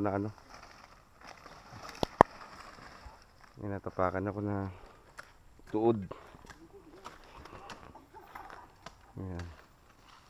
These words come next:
Yan naman yung isa, maakyat.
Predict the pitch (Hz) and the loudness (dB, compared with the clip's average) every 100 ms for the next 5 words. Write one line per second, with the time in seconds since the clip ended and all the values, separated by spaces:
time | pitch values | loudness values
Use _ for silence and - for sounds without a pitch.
0 | - - - - - - - - - - | -20 -14 -14 -14 -20 -20 -20 -16 -16 -16
1 | - 90 90 92 92 92 85 98 95 90 | -10 -4 -2 0 0 -2 0 0 0 0
2 | 82 78 - 92 | -2 -4 -6 -8